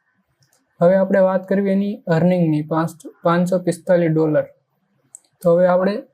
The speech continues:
જોઈશું કે પાંચસો પિસ્તાલીસ ડોલરના કે-, એટલે કેટલા કમાય છે. તો પહેલાં આપણે જોઈશું યુ એસ ડી નો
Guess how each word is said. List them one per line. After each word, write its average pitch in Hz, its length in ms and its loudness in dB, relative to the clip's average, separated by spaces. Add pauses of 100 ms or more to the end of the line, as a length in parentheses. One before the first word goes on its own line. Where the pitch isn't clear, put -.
(120)
જોઈશું 170 460 0
કે 156 180 0
પાંચસો 160 420 -2
પિસ્તાલીસ 160 480 -2
ડોલરના 156 540 -2
કે-, 156 280 -4
એટલે 160 220 -2
કેટલા 160 340 -2
કમાય 151 380 -2
છે. 190 160 -12 (540)
તો 190 80 -4
પહેલાં 196 240 -2
આપણે 190 220 0
જોઈશું 180 360 0
યુ 180 60 0
એસ 180 260 0
ડી 185 100 0
નો 190 240 -4